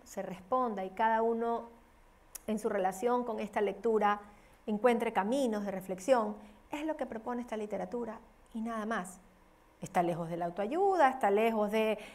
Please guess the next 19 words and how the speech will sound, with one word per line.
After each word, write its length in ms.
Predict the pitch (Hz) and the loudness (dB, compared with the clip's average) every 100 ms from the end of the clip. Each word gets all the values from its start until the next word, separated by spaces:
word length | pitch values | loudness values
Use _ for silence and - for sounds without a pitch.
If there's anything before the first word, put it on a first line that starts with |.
| - - | -10 -2
las 160 | 220 | 0
respuestas 460 | 226 220 214 208 208 | 0 -4 -6 -6 -6
concretas, 1120 | 226 220 339 359 339 339 285 277 285 285 - - | -6 0 6 8 8 8 8 8 6 2 -12 -12
no 400 | 247 247 262 254 | -6 0 2 2
hay 180 | 254 269 | 2 2
coaching 500 | 392 392 233 196 180 | 2 0 0 -4 -6
aquí. 240 | - - - - - - - | -10 -16 -20 -20 -20 -20 -8
Lo 140 | 226 214 | -4 0
que 140 | 220 | 4
hay 240 | 220 262 247 | 4 4 4
es 340 | 247 262 - - - - - - | 2 0 -4 -16 -20 -20 -20 -8
una 320 | - 233 240 240 | -2 0 0 -2
promesa, 480 | 196 175 - - - - _ - _ _ _ - _ - | -4 -4 -8 -16 -20 -20 _ -20 _ _ _ -20 _ -8
la 80 | 185 | -4
promesa 500 | 202 214 240 240 233 | -2 -2 -2 -2 -2
de 220 | 190 185 | -2 -4
que 340 | 196 180 180 - - - _ _ _ _ _ - _ - - - - _ - - _ _ - - | -4 -2 -4 -8 -20 -20 _ _ _ _ _ -20 _ -20 -20 -20 -20 _ -20 -20 _ _ -18 -8
la 120 | 196 | -6
reflexión 720 | 202 190 202 196 - 269 277 | -6 -6 -8 -8 -8 -8 -8